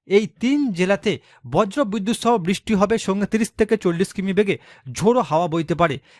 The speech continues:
যে কারণে আলিপুর আবহাওয়া দপ্তর এই তিন জেলাতে হলুদ সতর্কতা জারি করেছে। এছাড়া বন্ধুরা, আজ রাজ্যের বাকি জেলা যেমন মুর্শিদাবাদ, বীরভূম, হুগলি,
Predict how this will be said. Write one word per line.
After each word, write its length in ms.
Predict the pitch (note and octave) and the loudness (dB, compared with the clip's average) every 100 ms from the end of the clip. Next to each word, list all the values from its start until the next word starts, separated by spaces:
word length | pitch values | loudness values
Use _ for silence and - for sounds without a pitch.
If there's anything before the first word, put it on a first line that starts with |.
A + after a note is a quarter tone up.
| - | -10
যে 160 | B2+ A#3+ | 0 2
কারণে 300 | - C4 C4+ | 2 2 0
আলিপুর 400 | F3+ G3 G#3+ A#3 | 0 -2 -2 0
আবহাওয়া 340 | F3+ F3+ G#3 G3 | 0 0 0 -2
দপ্তর 220 | G#3 G#3 | 0 0
এই 140 | F3 E3 | 0 -2
তিন 120 | F#3+ G3 | -4 -2
জেলাতে 320 | F3 F#3 F#3 F3+ - - _ | 0 0 0 -2 -2 -18 _
হলুদ 300 | - A#3+ D4+ | 2 4 2
সতর্কতা 400 | - E3+ E3+ F3 | -2 -2 0 2
জারি 140 | D3+ D#3 | 0 0
করেছে। 300 | D3+ D#3+ D#3 - _ _ _ _ | -2 0 -2 -6 _ _ _ _
এছাড়া 300 | F3+ G#3 D#4+ | -2 2 2
বন্ধুরা, 340 | B3+ C#4 C4+ B3+ G3+ | 2 0 0 0 0
আজ 80 | G#3 | -2
রাজ্যের 400 | F#3+ F3 E3 A3 | 0 0 0 0
বাকি 300 | E3+ D3+ - | 2 0 0
জেলা 260 | F#3 F#3+ G#3 G#3+ _ _ | -2 2 0 -2 _ _
যেমন 300 | C3 F#3 G3 E3+ C3+ | 0 0 2 -4 -4
মুর্শিদাবাদ, 640 | D#3 C#3+ - A3 G#3 G#3 G#3 - _ _ _ _ | -2 -2 0 0 2 0 -2 -8 _ _ _ _
বীরভূম, 680 | B2+ D#3+ G#3 F3 E3+ A3+ A3 A3+ _ _ _ - | -2 0 0 -2 0 0 0 -6 _ _ _ -4
হুগলি, 640 | C#3 G#3 F#3+ G#3+ G#3+ A3+ | 0 2 2 0 0 0